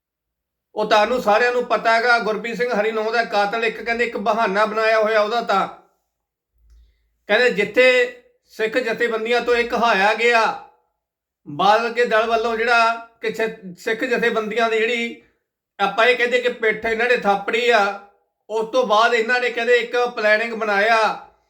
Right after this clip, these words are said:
ਕਿ ਭਾਈ ਅੰਮ੍ਰਿਤਪਾਲ ਸਿੰਘ ਨੂੰ ਅਸੀਂ ਬਾਹਰ ਨਹੀਂ ਆਉਣ ਦਿੰਦੇ। ਅਕਾਲੀ ਦਲ ਨੇ ਕਿਹਾ ਗਾ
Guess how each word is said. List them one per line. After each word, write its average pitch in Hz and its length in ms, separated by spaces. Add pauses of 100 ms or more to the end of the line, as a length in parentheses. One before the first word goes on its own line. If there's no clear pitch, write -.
(360)
ਕਿ 233 80
ਭਾਈ 226 400
ਅੰਮ੍ਰਿਤਪਾਲ 214 640
ਸਿੰਘ 240 160
ਨੂੰ 247 120
ਅਸੀਂ 185 220
ਬਾਹਰ 208 280
ਨਹੀਂ 240 160
ਆਉਣ 202 220
ਦਿੰਦੇ। 175 440 (2000)
ਅਕਾਲੀ 220 480
ਦਲ 254 220
ਨੇ 247 100
ਕਿਹਾ 233 360
ਗਾ 233 480